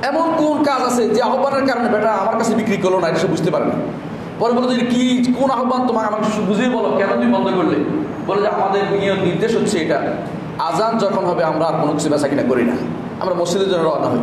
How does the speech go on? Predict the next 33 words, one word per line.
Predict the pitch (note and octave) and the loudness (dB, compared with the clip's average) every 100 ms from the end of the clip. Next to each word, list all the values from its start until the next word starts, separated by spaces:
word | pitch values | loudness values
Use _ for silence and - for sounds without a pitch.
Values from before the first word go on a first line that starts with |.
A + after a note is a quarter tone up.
| - - - - | -2 -4 -8 -4
সেই | G3+ G3+ | 0 2
ব্যক্তি | F#3+ G3 - | 2 2 2
শেষ | - - | 2 2
পর্যন্ত | F3+ F3 D#3+ | 0 2 2
ইসলাম | D#3 E3 | 2 0
গ্রহণ | D3 C#3+ D3 | 0 0 0
করেছে। | - - - - - F3+ - - - | 0 -2 -4 -6 -8 -6 -6 -6 -4
এটা | G#3+ B3 | 0 0
একটি | A#3+ A#3+ B3 | 0 0 0
কারণ | A#3+ A#3+ A#3+ | 2 2 0
যে | A#3+ A#3 | 0 2
নিজের | A#3 A3+ | 2 2
ব্যক্তিত্ব | G#3+ A3 A#3+ A#3 | 0 2 2 2
নিজেকে | A#3 G#3+ G3+ G#3 G#3 - G#3+ | 2 2 0 0 -2 -2 -2
প্রতিষ্ঠিত | A#3 A#3 G#3+ | 0 0 0
করতে | G3+ - - | 0 0 0
পেরেছে। | - - - - - - | 0 0 0 -2 -6 -4
তারা | B3 C4 | 0 0
রিজাল, | C4 B3+ C4+ G#3 - - - - - A3+ | 2 2 2 0 0 -2 -2 -4 -4 -2
"লা | D4+ D4+ C#4 | 0 0 0
তুলহিহিম | B3+ C4 C4 B3+ A#3+ | 0 2 2 2 2
তিজারাতুন | A3 B3+ G#3 - A#3 | 2 2 0 0 0
ওয়ালা | G3 F#3+ | 0 0
বাইউন | F#3 F#3 | 0 0
আন | E3+ D#3 | 0 -2
যিকরিল্লাহ।" | C#3+ C#3+ C#3+ B3+ - - - - - - | -2 0 0 0 -2 -4 -6 -10 -10 -8
আল্লাহর | G#3+ B3 A#3+ | -4 -2 0
জিকির | A#3+ C4 C#4+ | 0 0 0
থেকে | B3+ A3+ | 0 0
বিমুখ | A3+ A#3 A#3+ | 2 2 2
করতে | A#3 A3 | 2 0
পারে | F#3+ | 0
না। | E3 | -2